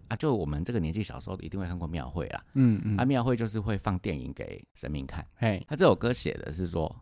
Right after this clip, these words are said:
Speaker 1: 啊，因为大家都不，不会讲台语了，
Speaker 2: 嗯。
Speaker 1: 不听台语了，
Speaker 2: 嗯。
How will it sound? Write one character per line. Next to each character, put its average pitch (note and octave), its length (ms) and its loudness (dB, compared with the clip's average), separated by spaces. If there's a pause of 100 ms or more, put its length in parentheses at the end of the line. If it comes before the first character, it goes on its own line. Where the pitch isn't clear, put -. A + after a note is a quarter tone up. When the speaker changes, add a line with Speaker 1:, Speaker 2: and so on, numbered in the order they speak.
(180)
Speaker 1:
啊， F2+ 80 -2
因 G2 60 2
为 G#2 60 2
大 G#2 100 -2
家 F#2 80 0
都 F#2 80 -2
不， E2+ 160 -4 (160)
不 - 60 -4
会 F2+ 100 4
讲 - 200 -8
台 - 240 -14
语 C2+ 180 -8
了， - 160 -14
Speaker 2:
嗯。 G#2+ 460 6
Speaker 1:
不 G2+ 80 0
听 F#2 180 2
台 D2 260 -6
语 C2 180 -6
了， - 100 -6
Speaker 2:
嗯。 A2 260 6